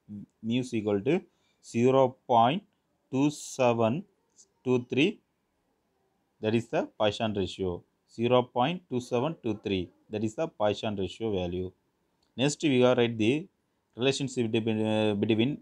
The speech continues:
Young's modulus and bulk modulus formula. So E is equal to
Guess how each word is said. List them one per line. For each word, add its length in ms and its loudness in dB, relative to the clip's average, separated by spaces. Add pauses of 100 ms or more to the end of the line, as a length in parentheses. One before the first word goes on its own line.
Young's 320 -4
modulus 420 0
and 240 -4
bulk 220 2
modulus 360 0
formula. 560 -2 (540)
So 220 0
E 240 2
is 160 -8
equal 340 0
to 260 0